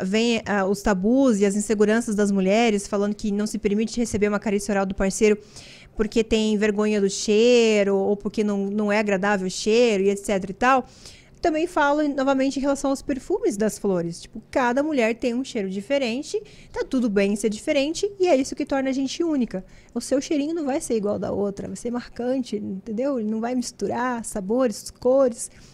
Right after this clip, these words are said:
então vai ficar presa na imaginação, e o, o bonito e a beleza realmente são essas espécies diferentes de ioni.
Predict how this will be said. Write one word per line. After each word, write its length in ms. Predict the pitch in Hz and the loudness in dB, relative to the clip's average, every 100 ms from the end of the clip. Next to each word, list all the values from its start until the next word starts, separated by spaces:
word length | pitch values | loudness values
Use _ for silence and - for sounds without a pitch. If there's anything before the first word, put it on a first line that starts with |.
| - | -10
então 160 | 202 208 | -6 -2
vai 140 | 220 | -2
ficar 500 | - - 220 220 226 | -4 -4 -2 0 -2
presa 280 | 220 214 214 | 0 2 2
na 140 | 220 220 | 0 0
imaginação, 840 | 214 208 214 220 220 214 208 220 - - - - | 0 0 -2 -2 -2 -2 -2 -4 -8 -20 -20 -6
e 400 | 196 208 208 208 - _ _ - | -2 0 -2 -4 -14 _ _ -10
o, 320 | 214 214 202 208 | -6 -4 -2 0
o 20 | |
bonito 460 | 190 220 208 214 | 2 2 2 0
e 60 | 220 | -2
a 20 | |
beleza 400 | 202 196 196 202 | -2 0 0 0
realmente 400 | 214 214 202 202 | -2 -2 -2 -4
são 260 | - - 196 | -4 -4 -4
essas 260 | 208 202 | -4 -4
espécies 760 | 196 - - 190 196 - 190 185 | -4 -6 0 0 -2 -8 -6 -4
diferentes 560 | 196 214 196 196 196 185 | -2 -2 -2 -2 -4 -6
de 160 | 190 | -2
ioni. 240 | 214 214 | -2 -2